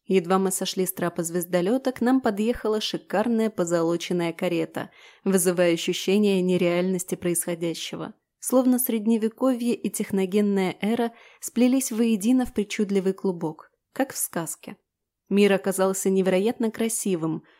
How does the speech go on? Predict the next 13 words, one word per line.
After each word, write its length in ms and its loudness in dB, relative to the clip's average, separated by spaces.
утопающим 800 0
в 20 2
зелени. 580 -4
Природа 460 4
радовала 480 0
глаз 400 -2
яркими 400 0
красками, 680 0
в 120 2
воздухе 520 2
витало 400 0
благоухание 920 0
цветов, 680 -2